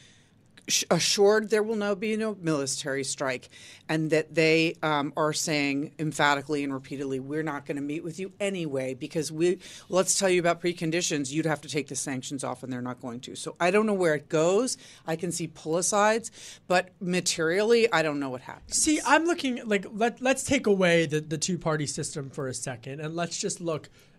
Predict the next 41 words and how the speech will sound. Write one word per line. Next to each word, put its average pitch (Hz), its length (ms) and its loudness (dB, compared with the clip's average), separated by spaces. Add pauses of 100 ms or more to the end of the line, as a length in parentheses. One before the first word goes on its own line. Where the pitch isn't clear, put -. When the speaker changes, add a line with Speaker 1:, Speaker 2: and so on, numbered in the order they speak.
(140)
Speaker 2:
le-, 170 200 -6
at, 156 240 -8
at 165 180 -10
U 185 180 0
S 180 160 0
foreign 165 280 -4
policy 147 460 -6
as 139 140 -8
a 156 60 -6
whole, 185 260 0
Brett, 135 360 -8 (340)
which 185 260 -4
is 175 360 0 (140)
in 175 120 -2
one 226 220 2
administration, 175 800 -2
the 170 80 -4
United 160 500 -4
States 151 320 -6
tried 160 680 -2 (380)
to 214 120 -2
have 156 500 0 (180)
an 175 180 -4
international 175 720 -2
coalition 160 800 -4 (380)
with 170 240 -4
regards 160 500 0
to 185 160 -4 (100)
forming 160 440 -4
the 151 60 -6
J 151 180 -2
C 180 180 -6
P 190 220 -2
O 190 140 2
A, 135 120 0
or 147 140 0
the 143 100 -4
Iran 143 320 -4
nuclear 165 380 -4
disarmament 143 640 -6
deal, 131 360 -4